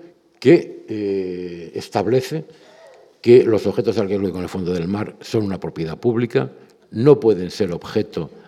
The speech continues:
de comercio y su única función es, eh, ser testimonios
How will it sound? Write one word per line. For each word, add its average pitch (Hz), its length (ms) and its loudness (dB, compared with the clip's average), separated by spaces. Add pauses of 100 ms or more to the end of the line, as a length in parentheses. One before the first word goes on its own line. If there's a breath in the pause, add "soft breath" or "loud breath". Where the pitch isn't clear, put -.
de 90 180 -6
comercio 117 680 -4 (760 soft breath)
y 165 300 2
su - 220 -6
única 104 260 -6
función 98 560 -8 (420 loud breath)
es, 101 400 -4
eh, 76 360 -12
ser 107 220 -4
testimonios 90 800 -10